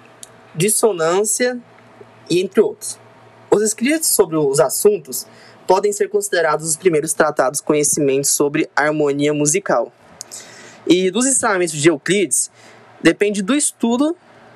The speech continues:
da mecânica, do som, da luz, da navegação, da ciência atômica, da biologia, da medicina,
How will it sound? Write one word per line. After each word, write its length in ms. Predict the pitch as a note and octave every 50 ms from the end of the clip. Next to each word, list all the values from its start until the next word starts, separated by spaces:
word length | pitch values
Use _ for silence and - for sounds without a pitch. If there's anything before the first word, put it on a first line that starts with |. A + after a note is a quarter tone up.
| - -
da 100 | C#3 D3
mecânica, 640 | F3 G#3 G#3+ - F3+ C#3+ A#2+ A#2+ A#2+ - C3 C#3 -
do 80 | C3+ C3
som, 320 | - - G#3 G3 G3 F#3+
da 140 | F3 D3 A#2+
luz, 440 | C#3+ C#3+ D#3 D#3 D#3 D#3 D3+ - -
da 120 | - C3
navegação, 720 | B2+ B2 A#2+ B2 A#2+ A#2+ A#2+ A#2 - - F3+ E3+ E3 E3 D#3
da 100 | C#3 C3
ciência 340 | - C#3 C3 B2+ - -
atômica, 680 | - - - E3 E3 E3 E3 E3 D#3+ - - F3+ F3 - _ - - - - -
da 80 | - C3+
biologia, 500 | C#3 C3+ B2 B2 B2+ B2 C3+ E3 F3+ F3
da 120 | D3+ B2+
medicina, 520 | C3+ E3+ G3+ - - - F#3+ F#3+ F3+ F3